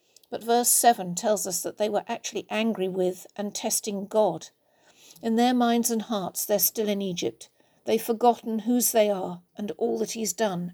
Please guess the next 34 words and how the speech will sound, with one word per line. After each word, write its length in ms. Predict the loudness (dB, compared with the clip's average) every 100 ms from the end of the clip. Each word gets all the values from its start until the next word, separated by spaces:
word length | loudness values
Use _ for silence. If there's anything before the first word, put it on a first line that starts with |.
| -6
and 240 | -4 0
is 180 | 0 0
doing 340 | 0 -2 -2
for 200 | -6 -8
them. 240 | -8 -10 -10 _ _ _ _
They 160 | 2 2
are 80 | 2
still 340 | 0 2 2
from 580 | 0 2 2 4 -2 -4 -6
or 140 | -6
through 320 | -4 -2 0
people, 480 | -2 -8 -6 -8 -8 _ _ _ _ -12
fully 380 | -2 2 2
reliant 600 | 4 4 4 2 0 -2 -4
on 160 | -2
myself 680 | -2 0 4 4 2 -4 -18 _ _ _
or 380 | -6 -4 -6 -8 _ _
fully 380 | -14 2 4 6
reliant 640 | 6 6 4 2 -2 -6 -8
on 180 | -6 -6 -6
others, 500 | -6 -4 -4 -4 -6 _ _ _ _
with 160 | -6 -2
a 60 | -2
hefty 360 | -2 -4 -6
dose 380 | 2 4 4 2
of 140 | 0
amnesia. 680 | 0 2 2 2 2 0 -4 _ _ _ _ _ -20 -14
How 220 | -2 0
like 340 | 2 0 -2 -4
us. 420 | -6 -2 -2 -2 _ _ _ _ _ _ _ _ -20 -8
Moses 440 | 0 0 2 2
seeks 400 | 2 2 0 -2
the 100 | 0
Lord, 380 | 2 2 0